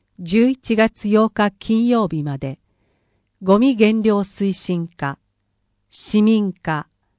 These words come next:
松山地域市民センター、野潮地域市民センターで配布します。土曜日、日曜日、祝日を除く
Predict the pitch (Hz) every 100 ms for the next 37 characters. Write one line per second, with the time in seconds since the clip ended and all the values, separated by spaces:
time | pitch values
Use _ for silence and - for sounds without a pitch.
0 | _ 233 220 220 277 269 185 160 156 _
1 | _ - 269 262 262 254 254 247 240 -
2 | 233 208 - 147 147 147 _ _ _ 214
3 | 269 - 196 170 156 _ _ - 254 262
4 | 262 - 254 247 247 - 240 220 - 165
5 | 151 156 - 175 165 170 - 160 151 156
6 | - - _ _ _ _ _ _ _ _
7 | _ - 208 226 269 247 185 170 165 175
8 | - 220 208 175 156 156 - - - -
9 | 262 254 247 226 220 208 202 196 196 -
10 | 175